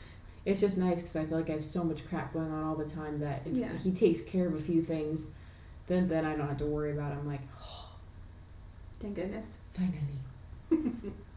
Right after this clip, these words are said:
Speaker 2: I think, um... I think the middle ones for us are pretty interesting as you think about how we show them. So, like, quality time and receiving gifts and
Speaker 1: Mm-hmm.
Speaker 2: words of affirmation.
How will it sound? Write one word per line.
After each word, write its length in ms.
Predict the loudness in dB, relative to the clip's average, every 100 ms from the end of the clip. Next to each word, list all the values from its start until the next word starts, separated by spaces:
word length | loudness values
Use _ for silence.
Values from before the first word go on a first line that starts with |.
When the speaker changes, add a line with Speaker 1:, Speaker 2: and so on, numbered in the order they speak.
| -16 -16 -14 -12 -10 -10 -12 -16 -16 -16 -16 -8
Speaker 2:
I 40 | -4
think, 340 | 0 0 0
um... 560 | 0 0 -2 -4 -6 -8 -12 -14 -14 -2
I 40 |
think 180 | 2 4
the 140 | 2 0 0
middle 360 | 0 2 4
ones 260 | 2 0 -4
for 120 | -4
us 200 | -4 -4
are 100 | -4
pretty 280 | -4 -2 -2
interesting 540 | -4 -6 -6 -4 -4
as 140 | -4 -6
you 60 |
think 200 | -6 -6
about 360 | -4 -4 -4 -6 -10
how 140 | -6 -6
we 160 | -6
show 240 | -6 -4 -2
them. 420 | -2 0 0 -2 -10 -14 -14 -14 -16 -16 -12
So, 160 | -4 0
like, 180 | -2 -2
quality 340 | -4 -2 -2
time 500 | -4 -4 -2 -2 -4 -8 -8
and 200 | -4 -4
receiving 440 | -4 -4 -2 -2
gifts 460 | -2 -4 -2 -2 -2 -4
and 380 | -2 6 8 8
Speaker 1:
Mm-hmm. 540 | 6 2 0 -6 -6
Speaker 2:
words 260 | -2 0 -2
of 80 | -4
affirmation. 920 | -6 -6 -4 -4 -4 -4 -2 -2